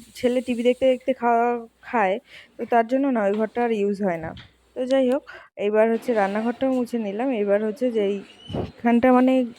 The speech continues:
ওই আমাদের গাড়ি ঠাড়ি থাকে সেই জায়গাটা একটু পরিষ্কার করে নিই। এই জায়গাটাও পরিষ্কারই থাকে, আহ, মান-,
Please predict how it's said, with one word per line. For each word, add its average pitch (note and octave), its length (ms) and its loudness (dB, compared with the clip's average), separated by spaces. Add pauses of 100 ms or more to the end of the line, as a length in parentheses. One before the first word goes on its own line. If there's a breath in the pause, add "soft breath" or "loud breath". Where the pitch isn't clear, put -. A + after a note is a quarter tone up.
(220)
ওই G#3 340 4
আমাদের G#3 340 4
গাড়ি G3 240 4
ঠাড়ি G#3+ 220 -4
থাকে G#3 340 -2
সেই A3 220 0
জায়গাটা F#3 340 0
একটু A3+ 200 -10
পরিষ্কার G#3 360 -4
করে A3 160 0
নিই। B3+ 200 0
এই A3+ 80 0
জায়গাটাও C4 420 2
পরিষ্কারই B3+ 500 0
থাকে, A#3+ 340 0 (460 loud breath)
আহ, G3 80 -2
মান-, F#3+ 220 0